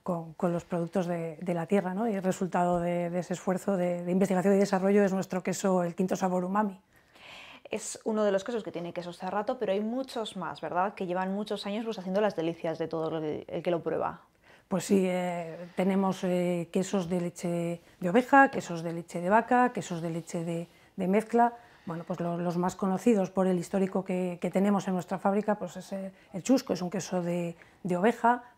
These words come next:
Speaker 1: puro, de, de leche cruda de oveja. Tenemos el Prestigio, que es un queso de oveja pasteurizada, y tenemos, bueno, pues multitud de quesos de, de mezcla, el Cerrato Rojo, bueno, pues que, que llevamos muchos, muchos años con, con ese queso. Saliendo de, de los históricos, pues con una labor importante,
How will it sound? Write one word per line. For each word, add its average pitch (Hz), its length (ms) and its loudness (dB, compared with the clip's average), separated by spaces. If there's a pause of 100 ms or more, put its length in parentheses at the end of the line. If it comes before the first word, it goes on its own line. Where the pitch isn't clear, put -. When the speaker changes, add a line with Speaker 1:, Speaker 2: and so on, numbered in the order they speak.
Speaker 1:
puro, 226 280 6
de, 175 280 0
de 170 120 -6
leche 175 280 -4
cruda 180 240 -4
de 175 80 -4
oveja. 220 400 0 (200)
Tenemos 185 320 0
el 175 100 -2
Prestigio, 208 500 0
que 214 80 -8
es - 100 -12
un 180 60 -8
queso 180 240 -2
de 175 80 0
oveja 185 240 -2
pasteurizada, 214 720 4 (300)
y 190 100 -4
tenemos, 190 320 0
bueno, 180 140 -4
pues 175 120 -4
multitud 190 440 2
de 190 140 2
quesos 175 380 -4
de, 170 240 -4
de 175 160 -4
mezcla, 220 360 4
el 190 100 0
Cerrato 180 380 -2
Rojo, 202 400 2
bueno, 165 220 -12
pues - 140 -20
que, 175 240 -10
que 180 100 -2
llevamos 175 320 0
muchos, 180 400 -2 (300)
muchos 180 320 -2
años 180 240 -2
con, 175 320 -6 (480)
con 180 180 0
ese 170 180 -6
queso. 185 320 -6 (280)
Saliendo 196 540 6
de, 190 580 2
de 180 240 0
los 190 260 2
históricos, 214 540 0
pues - 160 -10
con 208 160 -10
una 180 320 0
labor 185 240 4
importante, 196 640 0